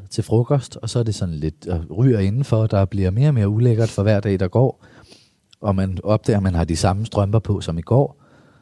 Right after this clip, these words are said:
Og næste dag, så bliver man fetiseret af nogen, som synes, det er så spændende. <laughs> Det er så underligt, ikke?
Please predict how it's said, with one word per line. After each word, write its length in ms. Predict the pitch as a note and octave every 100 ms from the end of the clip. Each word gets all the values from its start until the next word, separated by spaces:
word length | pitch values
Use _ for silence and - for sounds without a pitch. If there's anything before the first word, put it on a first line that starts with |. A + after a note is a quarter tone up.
| _ _ _ _
Og 180 | C3+ C3
næste 300 | D3 D3+ -
dag, 260 | B2+ B2+
så 160 | B2 C#3+
bliver 260 | C3 C#3+ B2+
man 180 | A#2+
fetiseret 920 | A2+ B2+ A#2 A#2 - F#3 E3+ C#3+ C3 B2
af 500 | A#2 A2 G#2 G#2 G#2+ F#2 - -
nogen, 240 | B2 B2+
som 280 | C#3 C3+ A#2+
synes, 260 | - B2+ -
det 140 | C3+
er 120 | A2
så 400 | A#2+ - - A2+ A#2
spændende. 720 | - - - C#3 D#3 D#3+ D#3+ - - - G#2+ - D#3
<laughs> 600 | - D3+ - - _ -
Det 60 | C3
er 40 |
så 200 | - G#3
underligt, 480 | D3 A#2 C3 C3 C3+
ikke? 200 | F#3+